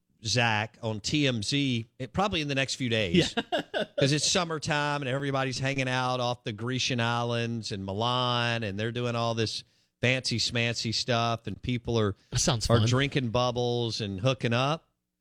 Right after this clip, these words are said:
Speaker 1: But I just wanted to get your thoughts on the Ag Up Equipment text line as to where Zach Wilson now is, is kinda dude qualities,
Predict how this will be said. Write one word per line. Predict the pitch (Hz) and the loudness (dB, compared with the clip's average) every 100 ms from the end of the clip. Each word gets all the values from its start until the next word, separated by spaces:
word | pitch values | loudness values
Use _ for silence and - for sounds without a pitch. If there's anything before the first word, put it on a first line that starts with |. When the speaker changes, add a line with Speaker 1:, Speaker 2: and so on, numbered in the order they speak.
| _ _ _ _ _ _ | _ _ _ _ _ _
Speaker 1:
But | 123 | 2
I | 131 | 2
just | 156 156 | 2 0
wanted | 165 | 0
to | 147 | 0
get | 131 131 | 0 0
your | 147 185 | -2 -2
thoughts | - 131 131 117 | 0 -2 -2 -2
on | 131 113 | -2 -2
the | |
Ag | 107 123 131 123 | -2 0 0 0
Up | 123 120 - | -2 -2 -6
Equipment | 120 - 135 131 107 - | -6 -4 -2 -2 -4 -4
text | - 165 - | 0 0 0
line | 110 95 92 87 - _ _ _ _ _ _ _ | -2 0 -2 -4 -10 _ _ _ _ _ _ _
as | 120 123 | 0 0
to | - 117 113 _ _ | 0 0 -2 _ _
where | 107 117 147 143 | -2 0 2 0
Zach | 127 135 123 123 | 0 -2 -2 -2
Wilson | 120 127 - 117 | 0 0 -2 -4
now | 107 107 110 107 | -2 0 0 0
is, | 95 - - - | 0 -4 -8 -6
is | 113 101 - _ - | -2 -2 -2 _ -4
kinda | 127 120 | 0 0
dude | 95 110 120 135 | 0 2 0 0
qualities, | - 139 147 160 185 - | 0 0 0 -4 -6 -10